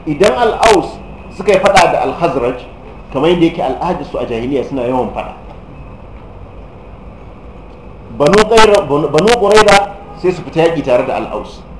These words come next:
Banu Nadir su fita yaƙi tare da Al-, Al-Khazraj. To, a cikin yaƙin zai iya zama Bayahude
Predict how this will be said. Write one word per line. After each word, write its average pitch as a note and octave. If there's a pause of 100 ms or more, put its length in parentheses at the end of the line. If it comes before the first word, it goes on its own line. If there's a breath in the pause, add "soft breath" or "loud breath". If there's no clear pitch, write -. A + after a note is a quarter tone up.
(1400)
Banu D#3 (120)
Nadir G#3
su D#3+
fita F3 (100)
yaƙi F3
tare D3+
da C#3
Al-, B2
Al-Khazraj. B2+ (680)
To, D3
a -
cikin A3+
yaƙin A#3 (1080)
zai F3+
iya F3
zama F3+ (260)
Bayahude E3+